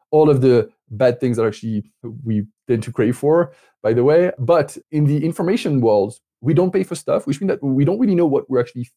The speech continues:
feeding ourselves with, because in practice, somebody else is paying for this. And so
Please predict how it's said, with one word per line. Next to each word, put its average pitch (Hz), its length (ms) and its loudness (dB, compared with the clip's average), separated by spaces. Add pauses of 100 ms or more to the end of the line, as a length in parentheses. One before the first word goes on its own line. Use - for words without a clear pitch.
feeding 135 280 -4
ourselves 110 420 -6
with, - 240 -14
because 120 240 -4
in 131 160 0
practice, - 500 -2 (480)
somebody 202 440 0
else 135 180 0
is 117 80 -10
paying 113 220 -8
for 104 100 -8
this. - 240 -12
And 123 140 -2
so 127 380 2